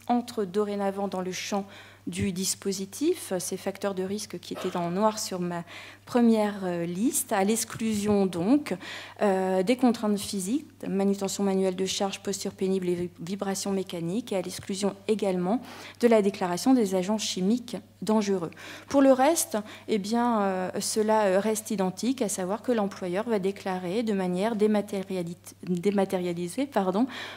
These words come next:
auprès des caisses de sécurité sociale l'exposition, euh, aux facteurs de risque qui dépassent les seuils prévus, euh, après, euh, protection individuelle ou collective.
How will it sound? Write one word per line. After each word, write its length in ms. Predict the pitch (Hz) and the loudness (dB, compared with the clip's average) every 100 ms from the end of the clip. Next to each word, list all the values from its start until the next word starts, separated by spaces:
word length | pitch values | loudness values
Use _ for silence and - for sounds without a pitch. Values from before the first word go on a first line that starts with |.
| - | -4
auprès 480 | - 233 - 214 262 | -2 -2 2 4 4
des 180 | 214 202 | 6 4
caisses 280 | 202 233 214 | 4 2 2
de 140 | 190 | -2
sécurité 640 | 190 - 214 202 190 190 | -4 -6 -6 -4 -4 -4
sociale 560 | 190 - 175 - 175 226 | -6 -6 -8 -4 -4 -2
l'exposition, 800 | 175 - - 220 196 190 - 185 - - _ _ - - | -4 -6 -6 -4 -4 -6 -6 -8 -10 -20 _ _ -20 -4
euh, 180 | 190 180 - | -2 0 0
aux 80 | 226 | -2
facteurs 400 | 226 190 - 196 | -2 -2 0 0
de 80 | 175 | 0
risque 360 | 170 226 - - - - - | -4 -4 -6 -10 -18 -18 0
qui 220 | 277 240 | 4 6
dépassent 480 | 226 233 208 202 208 | 4 2 0 0 -2
les 100 | 202 | -2
seuils 380 | - 196 190 185 | -2 -2 -4 -6
prévus, 540 | - 208 185 220 - - - - | -4 -2 -2 -6 -8 -12 -12 -6
euh, 180 | 175 175 - | -4 -4 -2
après, 540 | 202 202 - 208 233 | -2 -2 -4 -2 -2
euh, 60 | 175 | -6
protection 580 | - 202 180 - 226 233 | -8 -8 -8 -10 -10 -8
individuelle 580 | 202 180 180 180 202 208 - - | -8 -6 -8 -4 -2 -2 -6 -4
ou 120 | 226 254 - - | -4 -4 -12 -2
collective. 640 | 226 190 - - - - | 0 0 -4 -10 -10 -10